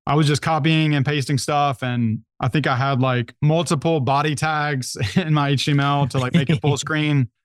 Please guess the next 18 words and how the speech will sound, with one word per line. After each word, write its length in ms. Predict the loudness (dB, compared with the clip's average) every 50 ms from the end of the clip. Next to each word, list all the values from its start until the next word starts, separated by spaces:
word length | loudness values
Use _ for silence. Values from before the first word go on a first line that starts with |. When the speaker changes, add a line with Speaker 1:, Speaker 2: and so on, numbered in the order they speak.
| _ _ _ -2
Speaker 1:
But 100 | 0 0
I 20 |
was 100 | 2 2
making 220 | 2 2 2 0
a 40 | 0
bunch 140 | 0 0 0
of 80 | 0 0
full 140 | 0 -2
screen, 300 | -2 -2 -2 0 0 2
like, 180 | 0 0 -2 -4
Flash 280 | -2 -2 -2 -2 -2 -2
websites. 580 | -4 -4 -2 -2 -2 -2 -2 -2 -4 -2 0
And 200 | 0 0 0 0 -4 _ _ _ _ _ _ _ _ _ _ _
that 240 | -2 0 0 0 0
kinda 180 | 0 -2 0 0
led 500 | 2 2 2 2 2 0 0 -2 -4 -2
into 540 | 0 2 2 2 2 0 0 0 2 2 0
the 300 | -2 -2 -2 -2 -2 -2